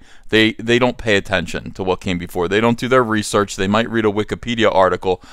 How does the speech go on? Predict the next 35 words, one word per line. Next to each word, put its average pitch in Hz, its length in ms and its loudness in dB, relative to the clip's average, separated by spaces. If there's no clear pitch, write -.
uh, 95 180 6
but 98 160 -2
then 120 180 4
they 117 120 4
just 104 240 -4
go 104 180 2
full 123 480 0
forward, 104 800 0
uh, 90 460 0
and 95 360 -4
do 110 120 -6
what 101 160 -6
they 95 200 -2
always 127 480 2
do, 76 360 -8
uh, 95 180 -4
which 98 260 -8
is 98 120 -10
to 101 100 -10
take, 123 320 -4
take 180 240 0
this 160 160 -4
platform 135 640 6
and 110 240 4
make 135 220 4
it 131 80 4
an 120 100 4
outlet, 110 400 6
outlet 104 380 4
to 107 80 -6
scream 101 260 -4
about 92 240 2
social 92 320 -6
justice. 85 500 -4
Now, 98 240 2